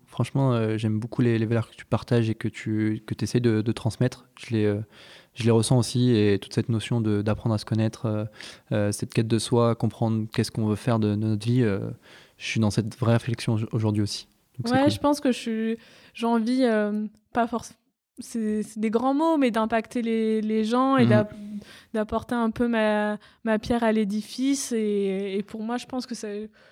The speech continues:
Speaker 2: j'ai l'impression que ça va être à travers l'écologie, en tout cas, euh, dans mes, dans mes années futures. Voilà, après, je suis en train de réfléchir encore à tout ça, mais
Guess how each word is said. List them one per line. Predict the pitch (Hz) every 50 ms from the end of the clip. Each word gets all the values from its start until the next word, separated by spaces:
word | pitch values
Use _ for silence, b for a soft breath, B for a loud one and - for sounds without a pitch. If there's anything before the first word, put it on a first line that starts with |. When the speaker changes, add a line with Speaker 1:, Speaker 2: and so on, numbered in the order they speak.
| b b b
Speaker 2:
j'ai | - 226 226
l'impression | 233 233 226 - 269 254 - 277 277
que | 269
ça | - 247
va | 226 226
être | 226 220 - 233
à | 220
travers | - - 220 220 226 220
l'écologie, | 226 226 226 220 - 226 226 226 220 220 214 233 247
en | 233 214
tout | 214 - - 220
cas, | 214 - - 226 226 226 220
euh, | 208 208 202 202 202 202 196 _ _ -
dans | 220 214 214
mes, | 208 208 202 202 202 202 202 202 208 b b b b b b b b b b _ _ _ _ _ _ -
dans | 208 208
mes | 202 208 208 202
années | 208 202 202 208
futures. | - - - 196 - - - 240 247 254 254
Voilà, | 214 208 202 208 220 226
après, | 214 202 - 214 208
je | -
suis | -
en | 202 196
train | - -
de | 214 208
réfléchir | 208 202 - 220 208 - 220
encore | 220 214 208 220 214
à | 214 208
tout | - -
ça, | - - 285 294
mais | 269 247 220 208 196